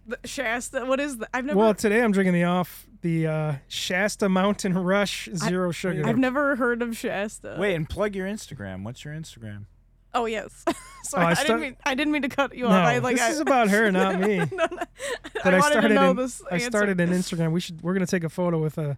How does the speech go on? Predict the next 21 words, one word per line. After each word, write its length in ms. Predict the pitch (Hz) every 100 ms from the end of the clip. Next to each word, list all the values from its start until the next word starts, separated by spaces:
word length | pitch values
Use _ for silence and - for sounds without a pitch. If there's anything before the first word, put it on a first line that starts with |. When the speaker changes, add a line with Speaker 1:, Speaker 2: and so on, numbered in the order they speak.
| -
Speaker 1:
Perfect. 320 | 262 220 190
Speaker 2:
Shasta 240 | - 175 165
Speaker 1:
Shasta. 160 | 226
Speaker 2:
Mountain 320 | 175 170 170 170
Rush, 400 | 170 160 427 254
Speaker 1:
<laughs> 20 |
Nice. 680 | 254 - - - - - - 180
Speaker 2:
uh, 360 | 170 165 160 -
where 180 | 180 185
I 80 | 165
just 320 | 165 156 - _
Speaker 1:
Oh, 200 | 339 320
wait, 220 | 269 277
I've 160 | 254 247
seen, 300 | - 294 226 - 214
do, 160 | 269 -
is 100 | 233
it 80 | 254
on 100 | 262
Facebook, 300 | 226 226 233
too? 260 | - 240